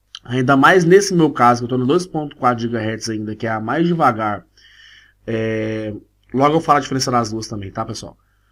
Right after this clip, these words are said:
Então, isso aqui pra dispositivos anti-, é, mais antigos, não acho que vai ser tão importante pra vocês não, mas pode deixar aqui no alto,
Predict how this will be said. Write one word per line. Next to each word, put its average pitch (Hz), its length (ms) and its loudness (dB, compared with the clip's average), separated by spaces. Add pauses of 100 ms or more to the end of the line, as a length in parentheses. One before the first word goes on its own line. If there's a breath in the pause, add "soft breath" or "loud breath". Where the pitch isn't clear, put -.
(1000)
Então, 135 720 4
isso 131 160 2
aqui 135 160 0
pra 135 380 4
dispositivos 131 460 0
anti-, 127 260 -2
é, 120 160 0
mais 123 180 2
antigos, 175 760 4 (460)
não 190 420 4
acho 175 240 4
que 180 80 -4
vai 170 120 2
ser 170 120 -2
tão 165 160 2
importante 165 580 0
pra 160 120 -4
vocês 156 440 0
não, 98 120 -8
mas 101 220 -10
pode 127 340 -2
deixar 135 200 -2
aqui 127 140 -6
no 160 140 0
alto, 139 520 0